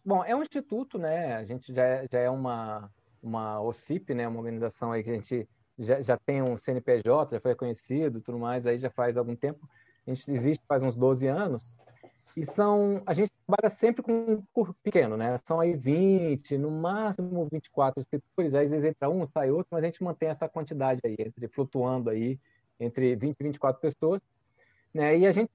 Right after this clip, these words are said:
organiza normalmente pra fazer ações, é, bom, são, são bem variadas, mas assim, por exemplo, a, a Feira Literária de Pirinópolis é uma coisa que a gente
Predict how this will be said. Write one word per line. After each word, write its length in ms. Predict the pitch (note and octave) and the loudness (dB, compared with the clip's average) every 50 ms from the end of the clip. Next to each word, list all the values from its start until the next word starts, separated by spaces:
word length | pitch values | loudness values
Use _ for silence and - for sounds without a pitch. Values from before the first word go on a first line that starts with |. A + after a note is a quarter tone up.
| _ - | _ 0
organiza 580 | G#3+ G#3 G#3+ F3+ E3+ F3+ A3 B3 A#3+ F#3 C#3 - | 2 4 4 4 4 4 4 6 6 4 4 2
normalmente 380 | - E3 F3+ F3+ E3+ F#3 G3 G3 | -2 -2 -2 0 0 -2 -4 -4
pra 120 | - A3+ G#3+ | -2 -2 -2
fazer 260 | - - G#3 F3 F#3+ | 2 2 0 2 2
ações, 680 | G#3 F#3+ - - - G3 F#3+ F#3+ G3+ A3 G#3+ A3 - _ _ _ _ _ _ _ _ - | 2 0 0 -4 -4 -2 -2 0 0 0 -2 -4 -8 _ _ _ _ _ _ _ _ -8
é, 200 | A3 G#3+ G#3 G3 F3 D3+ - - | -4 -4 -4 -4 -6 -12 -12 -6
bom, 180 | C4+ E4+ - - | -2 -2 0 -2
são, 220 | - - A#3 A3 | -2 -2 -4 -4
são 180 | - - C4 B3 | -2 -2 0 0
bem 140 | C#4+ C#4 | 2 2
variadas, 560 | B3 C4+ C4 B3 F#3+ D3 C3 A#2 A2+ A#2 G#2+ C#3 | 4 4 6 6 6 6 6 4 2 0 -4 -2
mas 240 | D3 D#3 E3 E3+ | 0 2 2 2
assim, 260 | F#3 F3 - - D#3+ C#3+ | 0 -2 -4 -4 -4 0
por 140 | - E3+ | 2 2
exemplo, 380 | E3 D3 C3+ B2 A#2 - C3+ C3+ | 2 2 2 0 -2 0 0 2
a, 440 | C3 B2+ B2+ B2 B2 A#2 A2+ A2+ A2+ - _ _ _ _ - | 4 6 6 6 4 4 2 0 -2 -6 _ _ _ _ -6
a 80 | C3 | -4
Feira 200 | - - F#3+ F#3 | 0 2 2 4
Literária 440 | F#3+ F#3+ F3+ - - - D#3+ D#3 D3 | 4 2 0 0 2 4 4 4 4
de 60 | C3+ | 2
Pirinópolis 760 | C3+ - C3+ B2 B2 C3+ E3+ G3+ E3+ - - A#2+ A2+ G#2+ - - | 0 -2 -2 0 0 0 2 0 0 0 -2 -4 -6 -6 -6 -6
é 80 | C3+ | -4
uma 100 | C#3 E3+ | -4 -4
coisa 240 | D3 - D3 D3+ D#3 | 0 0 2 2 2
que 60 | D3 | 2
a 60 | D#3 | 2
gente 260 | D3 E3 F3 - - | 0 0 -2 -4 -8